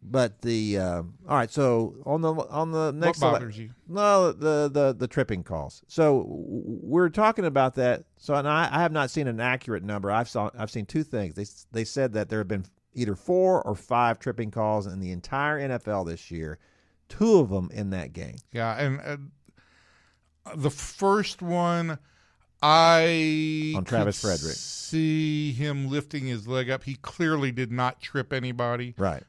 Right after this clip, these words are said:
Speaker 2: But his leg did come off the ground. Um, the second one,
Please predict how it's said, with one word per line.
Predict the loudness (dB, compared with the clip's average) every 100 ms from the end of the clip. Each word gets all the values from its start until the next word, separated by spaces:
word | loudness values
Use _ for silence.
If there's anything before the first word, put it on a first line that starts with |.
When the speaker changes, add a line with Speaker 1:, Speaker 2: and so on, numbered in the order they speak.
| _
Speaker 2:
But | 0
his | 2 0
leg | 2 0 0
did | -6 -4
come | -4 -2
off | -2 -4
the | -8
ground. | -6 -4 -2 -4 -8 _ _ _ _ _
Um, | -2 0 -2 -4 -6 -8 _ _ _ _ _ _ _ _ _
the | -8
second | -2 0 0 0 -2
one, | 0 -2